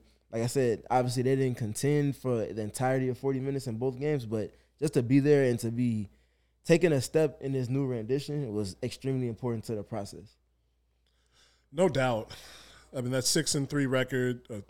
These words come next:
Speaker 2: six and, six and two over the last eight games just to
Speaker 1: Yep.
Speaker 2: make the playoffs.
Speaker 1: Yep.
Speaker 2: And you see it right here. The team started out promisingly, but there was gonna be the swoon that came. That six, six-game losing streak, lost ten of thirteen in that stretch,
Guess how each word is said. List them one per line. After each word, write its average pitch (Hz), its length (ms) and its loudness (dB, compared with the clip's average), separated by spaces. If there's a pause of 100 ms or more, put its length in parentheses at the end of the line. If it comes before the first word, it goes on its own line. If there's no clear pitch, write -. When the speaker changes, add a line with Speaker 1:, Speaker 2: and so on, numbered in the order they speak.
(380)
Speaker 2:
six - 340 -4
and, 135 320 -4
six 180 240 2
and 139 100 -4
two 202 220 4
over 131 140 2
the 120 80 -2
last 127 360 2
eight 127 180 -2
games 117 440 -2
just 110 180 -6
to 120 60 -2
Speaker 1:
Yep. 113 40 -4
Speaker 2:
make 120 200 -2
the - 60 -14
playoffs. 110 640 -4 (100)
Speaker 1:
Yep. 117 140 -6 (200)
Speaker 2:
And 117 160 -2
you 120 80 0
see 147 220 4
it 139 60 4
right 123 240 2
here. 113 280 -2
The 101 200 -14
team 127 280 -4
started 127 460 0
out 120 320 0 (480)
promisingly, 135 800 0
but 117 320 -4 (220)
there 120 140 -8
was 113 120 -6
gonna 127 180 -4
be 127 100 -2
the 123 100 -4
swoon 127 320 -2
that 117 100 -4
came. 123 260 -2
That 117 120 -4
six, - 280 0
six-game 131 640 -2
losing 127 260 -2
streak, 131 300 -4
lost 127 300 -2
ten 135 160 -4
of 127 100 -4
thirteen 127 480 -4
in 127 80 -4
that 127 220 -4
stretch, 127 540 -2